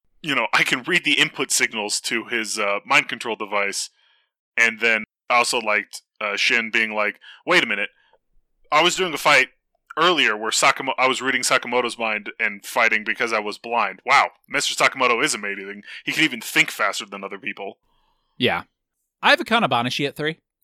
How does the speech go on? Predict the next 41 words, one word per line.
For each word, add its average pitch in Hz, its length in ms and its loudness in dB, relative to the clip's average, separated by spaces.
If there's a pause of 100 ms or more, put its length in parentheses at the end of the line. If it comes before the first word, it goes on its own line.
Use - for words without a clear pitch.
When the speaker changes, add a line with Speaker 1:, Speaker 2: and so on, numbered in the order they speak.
Speaker 1:
Okay. - 200 0 (760)
Speaker 2:
It's - 480 0
sort 240 240 6
of 180 160 0
cheap - 400 2
early 156 260 4
manga, 127 520 6
like, 113 300 0 (760)
"Oh, 127 300 4
look 143 200 -2
at 139 120 -4
this. 143 260 -4
This 165 240 0
thing 180 200 2
is 135 120 0
important," 135 520 0 (140)
but, 135 220 0
like, 127 160 0
it 139 120 0
got 127 280 2
me 135 100 6
in 120 80 4
the 98 80 -2
heart, 90 320 -2 (220)
which 101 200 -10
is 101 100 -8
what's - 180 0
important. 101 500 -6 (720)
Speaker 1:
Gotcha. 151 420 0 (840)
Speaker 2:
And 127 160 4
I, 127 300 -2
I 165 100 6
think 226 160 2
I 208 120 4
like 180 180 0
a 165 60 -4
Kanabanashi 156 600 2
slightly 156 420 -2
more 160 180 0
than 160 160 -4
you. 170 240 -6